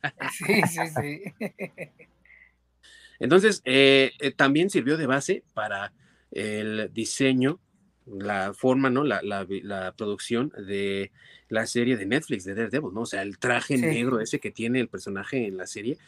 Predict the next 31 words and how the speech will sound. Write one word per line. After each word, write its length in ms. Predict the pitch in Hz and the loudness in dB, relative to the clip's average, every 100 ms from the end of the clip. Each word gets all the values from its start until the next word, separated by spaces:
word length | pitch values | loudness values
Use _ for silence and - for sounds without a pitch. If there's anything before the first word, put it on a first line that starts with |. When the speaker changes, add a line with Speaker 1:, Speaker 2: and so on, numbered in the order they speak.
| - _ | -20 _
Speaker 1:
es 260 | 190 190 - | -2 -2 -8
casi 300 | - 170 175 | 0 2 2
una 140 | 202 165 | -2 -2
copia 340 | 175 175 135 - | -2 -4 -6 -4
calca 440 | 120 123 - 277 - _ _ - _ | -2 -2 0 -4 -4 _ _ -20 _
del 360 | 101 117 113 | -2 0 0
que 160 | - 113 | -2 -4
lleva 420 | 113 123 143 160 | 0 0 0 -2
en, 560 | 110 101 101 101 98 95 _ _ _ _ _ | -4 -6 -6 -6 -8 -12 _ _ _ _ _
en 240 | 110 110 113 | -8 -4 -2
el, 120 | 113 | -2
en 240 | 123 113 113 | -4 -4 -4
esta 420 | 117 - 117 107 | -6 -2 -2 0
serie 300 | 127 127 101 | -2 -2 -2
de, 180 | 98 92 | -4 -6
de 140 | 82 | -8
The 160 | 98 110 | -8 -4
Man 160 | 120 117 | -2 -2
Without 300 | 98 95 95 | -4 -6 -6
Fear, 240 | 208 147 | -2 -2
nada 160 | 107 113 | 0 -2
más 140 | 117 | -2
que 80 | 117 | -2
ahí 60 | 117 | -2
es 80 | |
como 200 | - 120 | 0 0
un, 140 | 117 120 | 0 -2
un 200 | 131 123 | -2 -4
pants, 440 | - 139 123 98 101 | 2 4 4 0 -8
¿no? 220 | 113 139 | -6 -6
Un 340 | 110 104 104 | -8 -14 -20